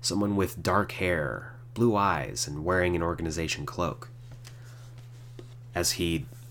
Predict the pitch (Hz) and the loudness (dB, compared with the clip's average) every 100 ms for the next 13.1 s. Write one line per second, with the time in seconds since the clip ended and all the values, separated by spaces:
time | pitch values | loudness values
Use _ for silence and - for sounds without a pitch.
0 | - - - - 113 98 92 - 92 104 | -16 -16 -6 4 8 10 10 6 4 6
1 | 92 92 85 95 90 - - - - 98 | 4 4 2 4 4 2 -8 -12 8 12
2 | 101 87 76 73 - 87 78 - - - | 12 10 2 -4 -6 -2 2 4 6 4
3 | - - - 92 80 71 60 - - - | 2 -6 2 4 4 2 0 -2 -4 -14
4 | - - 87 82 78 - - - 107 90 | -16 -4 0 0 -2 0 4 6 8 6
5 | - 104 98 90 87 82 95 92 87 73 | 6 4 6 6 6 4 2 0 0 -2
6 | - 131 131 - - 113 - - - - | 0 0 2 0 4 4 4 -4 -14 -16
7 | - - - 92 - - 101 92 90 87 | -16 -16 -4 -2 -2 2 4 4 6 6
8 | 82 - - - - 113 - 101 95 - | 6 2 -6 -4 0 2 2 2 0 0
9 | - 92 98 110 - 110 110 - - 92 | 0 0 0 0 -2 -2 -2 -4 -4 -2
10 | - 139 135 - 120 117 110 80 - - | 2 4 4 6 6 6 4 2 -4 -12
11 | - - - - - - - - - - | -14 -16 -16 -16 -16 -16 -16 -16 -16 -16
12 | - - 110 107 104 117 107 - - - | -16 -4 0 2 4 4 2 -2 -6 -6